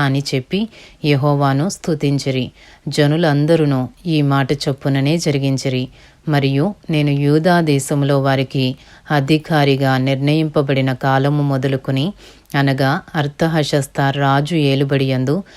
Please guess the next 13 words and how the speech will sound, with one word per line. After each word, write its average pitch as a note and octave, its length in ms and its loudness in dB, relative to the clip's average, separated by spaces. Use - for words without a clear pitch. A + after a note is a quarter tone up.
ఇరువదియవ D3+ 640 2
సంవత్సరము C3+ 580 0
మొదలుకొని C3+ 600 -2
ముప్పది D3+ 460 2
రెండవ C#3 420 0
సంవత్సరము C#3 600 -2
వరకు C3+ 360 0
పన్నెండు D#3+ 500 2
సంవత్సరములు C#3 640 0
అధికారికి C#3+ 640 -2
రావలసిన C3+ 600 0
సొమ్మును D3 440 0
నేను D3+ 340 2